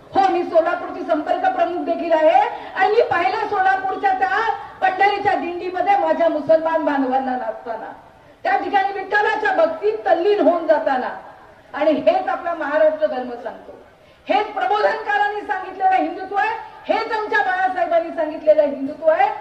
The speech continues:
आणि हेच हिंदुत्व घेऊन माननीय उद्धव साहेब पुढे निघालेले आहेत, आदित्य साहेब पुढे निघालेले आहेत. त्यामुळे तुम्ही हा जो या ठिकाणी उपस्थित राहून दिलेला आशीर्वाद आहे,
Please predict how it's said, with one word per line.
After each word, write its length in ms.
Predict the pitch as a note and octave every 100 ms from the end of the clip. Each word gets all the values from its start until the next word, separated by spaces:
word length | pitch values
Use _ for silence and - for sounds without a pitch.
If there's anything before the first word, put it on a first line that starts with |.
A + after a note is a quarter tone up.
| - -
आणि 180 | C#4 C#4+ -
हेच 280 | D4 F4 C#4
हिंदुत्व 480 | C#4+ C#4+ D4+ D#4 D4+
घेऊन 400 | C4+ D#4+ G4 A4+ - - -
माननीय 420 | C#4 D#4+ E4 E4 D#4+
उद्धव 380 | D4+ D#4 D4+
साहेब 240 | D#4 D#4 D4+
पुढे 240 | C#4 C#4
निघालेले 520 | F4 E4+ D#4+ D#4 D#4 D4+
आहेत, 360 | C#4+ D4+ - -
आदित्य 340 | C#4 G#4 A#4+ A4
साहेब 260 | F4+ D#4+
पुढे 240 | D4 C#4+ C#4+
निघालेले 460 | C#4 C4+ C4 C4
आहेत. 200 | C4 - - - -
त्यामुळे 260 | D4+ D4+ E4 -
तुम्ही 200 | E4+ G#4
हा 100 | A4 F#4+
जो 160 | F#4+ F4+
या 100 | E4+
ठिकाणी 300 | E4+ E4 D#4+
उपस्थित 460 | D#4+ D#4+ D#4+ D#4+
राहून 280 | D#4 D4+ D4+
दिलेला 300 | C#4+ D4 D4+
आशीर्वाद 540 | B3+ B3 D4+ D#4 D4+ C#4
आहे, 240 | C#4